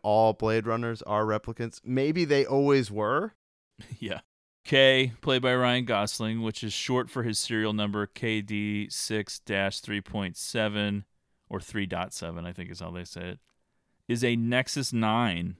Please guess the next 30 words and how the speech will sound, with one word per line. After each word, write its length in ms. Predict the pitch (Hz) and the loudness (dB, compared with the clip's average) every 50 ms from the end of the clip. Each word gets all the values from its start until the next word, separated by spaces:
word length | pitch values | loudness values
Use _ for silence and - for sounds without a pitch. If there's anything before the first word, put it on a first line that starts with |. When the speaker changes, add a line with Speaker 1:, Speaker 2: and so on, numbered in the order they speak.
| - - | -14 -12
Speaker 2:
replicant 640 | - 90 90 87 85 87 87 - 90 87 92 90 - | -8 -8 -8 -8 -8 -10 -10 -8 -8 -8 -8 -10 -10
working 380 | 101 98 98 98 98 - 98 92 | -10 -8 -8 -8 -8 -8 -10 -10
for 120 | - 98 | -8 -8
the 160 | 90 92 - | -10 -8 -6
L 200 | - 98 101 101 | -6 -4 -4 -2
A 120 | 98 95 92 | -4 -4 -4
P 220 | - - 90 87 | -6 -8 -8 -6
D 400 | 87 92 92 90 87 87 87 87 - _ _ _ _ _ _ _ _ - | -6 -4 -4 -4 -6 -6 -8 -10 -12 _ _ _ _ _ _ _ _ -6
as 240 | 104 104 104 104 | -4 -4 -2 -2
a 80 | 104 110 | -2 -2
Blade 380 | 113 113 117 113 110 107 101 101 | -2 -2 -2 0 0 0 0 0
Runner, 440 | 104 98 95 95 101 107 110 107 - _ | 0 0 0 0 -2 -2 -4 -6 -8 _
which 300 | - 110 107 104 - - | -8 -6 -6 -6 -6 -4
by 440 | - 107 101 101 101 98 101 101 98 - _ _ _ _ _ - | -2 0 2 2 2 2 0 0 -4 -6 _ _ _ _ _ -12
twenty 260 | - 120 110 110 113 | -6 -4 -2 -2 -4
forty-nine 640 | - - 123 123 127 120 117 107 104 104 104 107 104 | -4 -4 -4 -4 -2 -2 -2 0 0 0 0 0 0
means 220 | 98 98 98 98 | 0 -2 -2 -4
he 160 | - 104 98 98 | -4 -6 -8 -8
hunts 400 | 92 - 127 131 143 139 - - | -6 -4 -2 -2 0 -2 -2 -4
and 180 | - 110 104 | -4 -4 -4
retires 600 | 98 98 - - 104 104 104 101 95 98 98 92 87 - | -4 -6 -6 -4 -2 -2 0 0 0 -2 -2 -4 -8 -12
rogue 500 | 95 92 92 101 104 110 110 107 104 95 | -14 -10 -6 -2 0 0 0 0 0 -2
replicants. 640 | 92 101 98 98 - 95 87 - 85 82 90 - - | -2 -4 -4 -4 -6 -8 -12 -10 -12 -12 -12 -10 -8
It 40 | 98 | -8
used 300 | 101 117 135 156 - - | -4 -2 -2 -2 -2 -2
to 40 | 127 | -2
mean 380 | 107 101 101 98 95 92 92 95 - _ _ _ _ _ _ _ _ _ _ - | 0 0 2 0 0 -2 -4 -8 -12 _ _ _ _ _ _ _ _ _ _ -6
they 100 | 107 101 | -6 -4
would 140 | 104 98 | -4 -4
hunt 200 | 87 113 107 101 | -2 -2 -4 -4